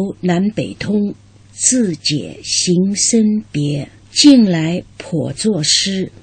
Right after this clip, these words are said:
我当是棒喝。诗家所领土，其大不可说。人志垂各见，取舍也多数。墨守一家言，死法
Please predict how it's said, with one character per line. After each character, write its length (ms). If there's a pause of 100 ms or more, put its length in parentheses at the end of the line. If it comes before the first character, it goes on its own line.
(180)
我 400
当 400
是 500 (100)
棒 220
喝。 480 (280)
诗 360
家 440 (260)
所 380
领 280
土， 440 (480)
其 440 (120)
大 320
不 80
可 280
说。 460 (240)
人 260 (220)
志 340 (140)
垂 420 (100)
各 200
见， 400 (340)
取 440
舍 420 (160)
也 380
多 240
数。 260 (560)
墨 300
守 240 (240)
一 100
家 300
言， 440 (320)
死 460
法 340